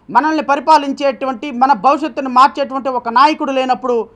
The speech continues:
మనకిచ్చినటువంటి, అంబేద్కర్ ఇచ్చినటువంటి ఓటు హక్కుని నోటా అనే ఓటు హక్కుకు వాడమని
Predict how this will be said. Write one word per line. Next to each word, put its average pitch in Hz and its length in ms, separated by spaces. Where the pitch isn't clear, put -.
మనకిచ్చినటువంటి, 247 840
అంబేద్కర్ 254 420
ఇచ్చినటువంటి 233 480
ఓటు 277 200
హక్కుని 247 320
నోటా 285 400
అనే 254 100
ఓటు 262 180
హక్కుకు 233 340
వాడమని 240 400